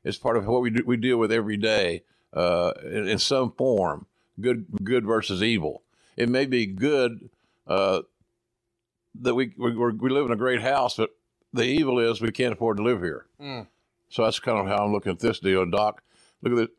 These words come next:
Speaker 1: this strength. He's, this kid's smoking three hundred pounds. Doc's got him, extended his arm, locked him in, military pressed him, taking a walk around and slams him.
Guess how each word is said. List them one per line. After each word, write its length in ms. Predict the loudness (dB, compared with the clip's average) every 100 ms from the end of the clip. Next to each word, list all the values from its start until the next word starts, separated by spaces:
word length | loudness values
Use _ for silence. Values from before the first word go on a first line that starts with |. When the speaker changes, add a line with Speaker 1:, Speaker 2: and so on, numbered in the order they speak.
| -4
Speaker 1:
this 140 | -2 -2
strength. 360 | 0 -2 0
He's, 140 | -4 -2
this 160 | -4
kid's 420 | -2 -2 -2 -6 _ -8
smoking 360 | -4 0 0 0
three 180 | 0
hundred 160 | 2 0
pounds. 340 | 0 0 -2
Doc's 240 | 0 -2 0
got 140 | -2
him, 120 | -2 -6 _ _ _ -16 -12
extended 360 | -8 -4 -2 -2
his 100 | 0
arm, 260 | 0 0 0
locked 220 | -2 -2
him 120 | -2
in, 320 | 0 -2 -2
military 400 | -2 -2 -2 -2
pressed 300 | 0 -2 -2
him, 120 | -8 -8 _ _
taking 200 | -2 0
a 40 | 0
walk 260 | 0 0
around 400 | -2 0 0 0
and 100 | -2
slams 380 | -2 -2 -2 -4
him. 160 | -6